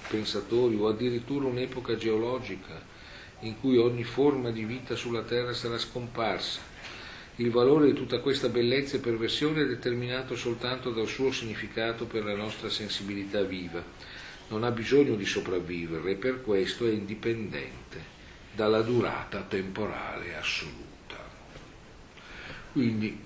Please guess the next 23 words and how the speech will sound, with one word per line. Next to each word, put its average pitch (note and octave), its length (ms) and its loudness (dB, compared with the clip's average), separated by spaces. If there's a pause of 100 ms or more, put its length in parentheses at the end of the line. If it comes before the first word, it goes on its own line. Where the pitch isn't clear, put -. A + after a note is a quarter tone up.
(100)
dice G#2 300 0
Freud, F2+ 680 2
in F#2 180 -4
coerenza F2 680 -6
con - 120 -14 (480)
molte E2+ 360 -4
tradizioni F2+ 1000 -4 (680)
nelle G2+ 260 0
quali A2+ 240 2
la F#2 80 4
psicanalisi F#2+ 640 -2
può E2+ 180 -4
benissimo E2 420 -4
non D#2 160 -10
entrare - 720 -10
per - 140 -12
il - 140 -14
momento, - 580 -14 (2000)
la C3+ 180 -2
bellezza A#2+ 640 4
abita A2 340 0
un F2+ 160 -2
altro G#2 480 -6